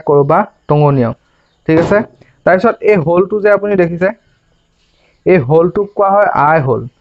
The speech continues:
আই hole বুলি কিয় কোৱা হয়? কাৰণ এইটো অলপ চকুটোৰ নিচিনা। এইটো ইমানো চকুটোৰ নিচিনা নহয়, কিন্তু maximum আপুনি হামাৰ দেখিব, এইটো অলপ, আহ, চকুটোৰ নিচিনা। আৰু এটা বস্তু আপুনি মন কৰিব, হামাৰৰ যোনডাল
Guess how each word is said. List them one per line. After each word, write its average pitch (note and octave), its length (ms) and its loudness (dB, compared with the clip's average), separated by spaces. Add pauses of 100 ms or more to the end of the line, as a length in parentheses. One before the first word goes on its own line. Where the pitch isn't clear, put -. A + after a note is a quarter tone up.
(240)
আই D3 180 0
hole G3 180 2
বুলি G#3+ 220 0
কিয় G#3+ 180 0
কোৱা F3+ 160 -2
হয়? F#3+ 180 0
কাৰণ F3+ 420 0
এইটো F#3+ 160 -2
অলপ G#3+ 200 0
চকুটোৰ F#3+ 500 -4
নিচিনা। C3+ 320 -4 (680)
এইটো C#3 260 0
ইমানো G3 380 0
চকুটোৰ F#3+ 460 -2
নিচিনা G3+ 280 0
নহয়, F3+ 180 2
কিন্তু G3+ 200 -10
maximum F3 520 -4
আপুনি F3+ 240 -4
হামাৰ D#3 320 -2
দেখিব, D#3 280 -4 (760)
এইটো D3+ 180 0 (200)
অলপ, F3+ 240 0 (400)
আহ, C#3 360 2 (1080)
চকুটোৰ F#3 440 -2
নিচিনা। E3 380 -2 (500)
আৰু E3 180 2 (720)
এটা D#3 220 0
বস্তু G3+ 260 0
আপুনি G#3+ 220 2
মন F#3+ 220 2
কৰিব, G3 200 2
হামাৰৰ E3 480 2
যোনডাল F#3+ 260 0